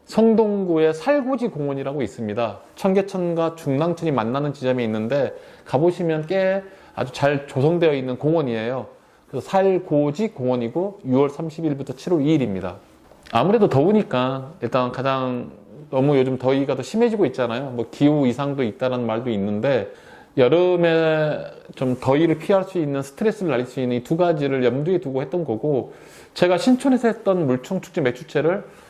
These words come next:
한꺼번에 만날 수 있는, 이번에는 좀 종합적으로 한꺼번에 만나는 그런 컨셉을 잡았습니다.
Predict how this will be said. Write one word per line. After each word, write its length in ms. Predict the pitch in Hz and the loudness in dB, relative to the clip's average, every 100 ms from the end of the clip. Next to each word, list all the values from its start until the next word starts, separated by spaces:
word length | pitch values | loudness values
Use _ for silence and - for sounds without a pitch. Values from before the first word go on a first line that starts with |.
| - | -8
한꺼번에 520 | - 196 - 220 208 | -2 0 2 2 2
만날 300 | 160 117 147 | 2 0 -2
수 160 | 156 131 | -4 -6
있는, 380 | 104 104 101 101 - | -4 -4 -4 -8 -2
이번에는 460 | 127 143 139 127 117 | 2 2 2 -2 -2
좀 260 | 117 113 | -4 -6
종합적으로 720 | - 135 151 151 143 123 117 - - - _ - | -2 0 0 -2 -2 -2 -4 -6 -20 -20 _ -4
한꺼번에 400 | 214 208 214 170 | 0 2 2 0
만나는 400 | 123 123 120 117 | -2 -4 -6 -2
그런 180 | 156 | -2
컨셉을 320 | 160 190 190 175 | -2 -2 -2 -2
잡았습니다. 600 | 107 113 - 117 101 | -4 -10 -10 -12 -12